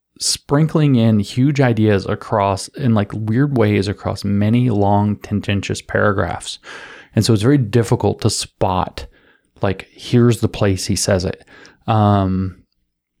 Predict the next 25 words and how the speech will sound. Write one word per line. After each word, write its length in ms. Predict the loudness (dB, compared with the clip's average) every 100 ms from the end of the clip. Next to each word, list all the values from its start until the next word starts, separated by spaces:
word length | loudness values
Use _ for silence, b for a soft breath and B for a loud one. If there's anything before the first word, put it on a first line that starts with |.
| _ _ _
but 420 | -2 0 0 -2 -2
I'll 120 | -2
try 240 | 0 0
to 60 | 0
give 140 | 0
you 100 | 0
a 40 | 0
taste 380 | 0 0 0
of 80 | 0
it 60 | 2
without 200 | 2 2
reading 220 | 2 0
too 100 | 2
much 180 | 2 2
of 60 |
him. 100 | 0
I 80 | 0
do 160 | 0 0
just 280 | 2 0 2
wanna 200 | 2 2
read 460 | 2 2 0 -2 -10
exactly, 720 | -6 -2 2 4 2 2 2
like, 240 | 2 0 -2
one 640 | -2 0 4 4 4 2
part, 600 | -2 -4 -2 -2 -6